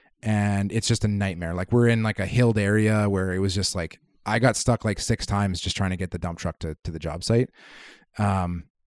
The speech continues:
got myself out, but just had to find different routes and backing up, like, got stuck in the Confederation Park Bowl at one point. Had to just basically get momentum going both ways, back and forth, until I could get up one side.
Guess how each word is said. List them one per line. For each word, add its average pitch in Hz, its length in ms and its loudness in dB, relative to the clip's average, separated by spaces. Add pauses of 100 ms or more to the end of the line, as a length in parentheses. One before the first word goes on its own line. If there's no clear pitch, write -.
(120)
got 135 160 4
myself 113 320 0
out, 113 240 2
but 104 100 -4
just - 220 -4
had 113 140 0
to 107 80 0
find 101 200 -2
different 101 220 -2
routes 143 320 8
and 95 320 -4
backing 110 320 0
up, 110 160 -4 (160)
like, 107 260 -8
got 107 200 -2
stuck - 280 -2
in 117 120 0
the 104 140 0
Confederation 110 600 0
Park 101 260 -2
Bowl 117 440 0
at 127 120 -2
one 135 140 2
point. 139 320 0
Had 110 140 -2
to 110 40 -8
just 104 240 -8
basically 117 300 -2
get 107 180 -8
momentum 107 460 -4
going 107 200 -2
both 110 280 -2
ways, 110 220 -2
back 101 240 -4
and 107 80 -8
forth, 110 220 -6
until 107 180 -6
I 101 40 -6
could 92 120 -14
get 104 140 -4
up 104 120 -4
one 104 200 -2
side. 107 340 -4